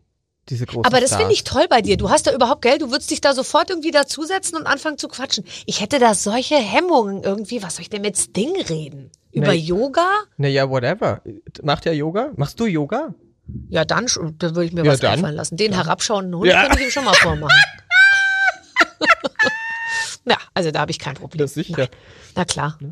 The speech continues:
Speaker 2: die Cobra, alles. Das habe ich
Speaker 1: Alles.
Speaker 2: drauf. Das habe ich drauf. Aber nee, ich denke mir dann immer, was redet man dann eigentlich miteinander?
Speaker 1: Also ich, ich, ich, keine Ahnung, ich hab, äh,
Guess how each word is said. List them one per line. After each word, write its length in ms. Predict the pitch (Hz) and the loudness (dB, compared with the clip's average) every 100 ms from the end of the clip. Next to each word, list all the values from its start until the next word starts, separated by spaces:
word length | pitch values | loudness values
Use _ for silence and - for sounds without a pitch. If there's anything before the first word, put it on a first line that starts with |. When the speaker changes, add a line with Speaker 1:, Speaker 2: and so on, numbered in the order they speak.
| - - | -16 -10
Speaker 2:
die 80 | 180 | -8
Cobra, 500 | - 190 185 175 175 | -4 -4 -2 -2 -2
alles. 300 | - 170 165 | -2 -2 -4
Das 120 | 175 | 0
habe 140 | 240 214 | 2 0
ich 60 | |
Speaker 1:
Alles. 100 | 135 | -2
Speaker 2:
drauf. 280 | 165 147 - - 440 | -8 -10 -12 -12 -8
Das 160 | 196 208 | -4 -4
habe 100 | 190 | -4
ich 80 | |
drauf. 200 | 170 156 - - - - | -6 -8 -8 -16 -12 -4
Aber 240 | 190 185 - - | 0 0 -4 -4
nee, 160 | 233 - | -4 -4
ich 80 | |
denke 200 | - 220 226 | -4 -4 -4
mir 80 | |
dann 100 | 185 | -6
immer, 200 | 175 185 175 | -6 -8 -6
was 180 | 175 | -8
redet 280 | 156 175 240 | -10 -10 -10
man 120 | 143 | -10
dann 200 | 143 135 | -14 -16
eigentlich 520 | - 147 160 151 - - | -18 -18 -18 -16 -12 -8
miteinander? 760 | 147 - 139 139 139 - - - - - - - | -8 -8 -14 -12 -14 -14 -16 -18 -18 -20 -16 -4
Speaker 1:
Also 160 | 160 196 | 0 0
ich, 200 | 185 - | 0 -4
ich, 160 | 147 _ - | -12 _ -18
ich, 140 | - - | -14 -6
keine 280 | 185 196 | -2 -2
Ahnung, 280 | 185 196 165 143 | -2 -2 -4 -6
ich 160 | 156 | -4
hab, 240 | 170 165 | -4 -6
äh, 120 | - | -10